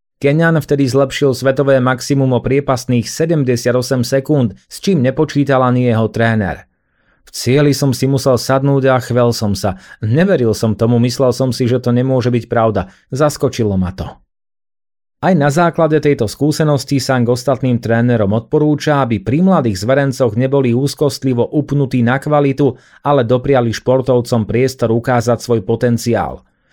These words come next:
Preto by som každému trénerovi poradil, aby ku zverencom pristupoval tak, ako v rodine rodičia pristupujú ku svojim deťom. U rodiča neexistuje rozlišovanie. Rovnako má rád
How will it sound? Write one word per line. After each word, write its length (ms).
Preto 240
by 80
som 160
každému 480
trénerovi 560
poradil, 480
aby 240
ku 80
zverencom 560
pristupoval 720
tak, 240
ako 160
v 160
rodine 320
rodičia 480
pristupujú 640
ku 80
svojim 400
deťom. 680
U 100
rodiča 460
neexistuje 760
rozlišovanie. 1160
Rovnako 420
má 220
rád 160